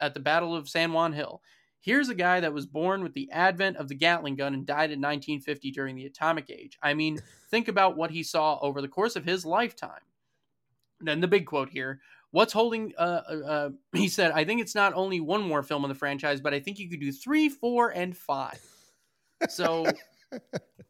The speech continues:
Speaker 1: look, and I, and when I first read
Speaker 2: Yeah.
Speaker 1: that quote, I was like, "Oh, come on." And then I sort of, like, looked, I didn't know a lot about this Billy the Kid stuff, and I looked into it. I'm like, "You know what? I kinda think he might have a point."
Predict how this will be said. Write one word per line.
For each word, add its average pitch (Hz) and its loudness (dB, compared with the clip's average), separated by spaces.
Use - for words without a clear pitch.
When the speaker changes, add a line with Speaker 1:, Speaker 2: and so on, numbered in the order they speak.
Speaker 1:
look, 208 4
and 190 4
I, 190 6
and 190 -2
when 202 2
I 208 2
first 262 -2
read 185 0
Speaker 2:
Yeah. - -4
Speaker 1:
that 151 -4
quote, 151 -2
I 143 2
was 139 -4
like, 143 -2
"Oh, 175 2
come 156 -4
on." 135 0
And 147 -4
then 180 2
I 196 4
sort 190 -2
of, 156 -4
like, 151 -2
looked, 147 -4
I 151 4
didn't 170 2
know 143 4
a - 2
lot 151 4
about 143 -2
this 151 -10
Billy 143 -4
the 139 -14
Kid 143 -8
stuff, 151 -4
and 139 -6
I 139 -4
looked 139 -6
into 175 -4
it. 175 -2
I'm 143 0
like, 139 -4
"You 147 -4
know 180 2
what? 240 0
I 139 -8
kinda 185 2
think 180 -2
he 175 0
might 151 2
have 147 0
a - -8
point." - -8